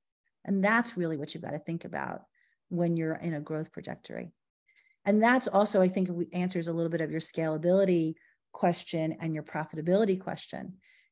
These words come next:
is most C E Os want to continue to grow their company at some sort of pace. And if you are not looking at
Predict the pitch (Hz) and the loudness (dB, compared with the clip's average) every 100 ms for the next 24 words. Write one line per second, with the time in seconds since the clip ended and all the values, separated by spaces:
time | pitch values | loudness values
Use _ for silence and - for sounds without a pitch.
0 | - 185 185 - - - 185 190 226 - | -6 0 0 -2 -10 2 6 6 4 0
1 | 247 226 208 202 196 170 175 - - 180 | -2 0 4 4 4 2 0 -6 -4 0
2 | 202 196 202 190 185 185 208 190 185 180 | 0 0 -4 -2 -2 -2 -2 -2 -2 -2
3 | 170 165 156 - 185 165 151 - 165 - | 0 0 -4 -4 -4 -4 -6 -4 -6 -6
4 | - - 196 196 190 175 165 - 160 - | -12 -4 -4 -4 -4 -4 -4 -8 -8 -8
5 | 185 - - _ _ _ - - 190 185 | -10 -14 -20 _ _ _ -10 -2 2 4
6 | 180 - 196 190 196 196 185 185 190 196 | 2 0 -2 -2 0 4 6 6 6 4
7 | 208 220 - - - _ _ - 185 202 | 0 -2 -4 -14 -18 _ _ -4 2 2
8 | 208 202 190 175 180 180 185 - | 2 -2 -2 0 0 0 -2 -12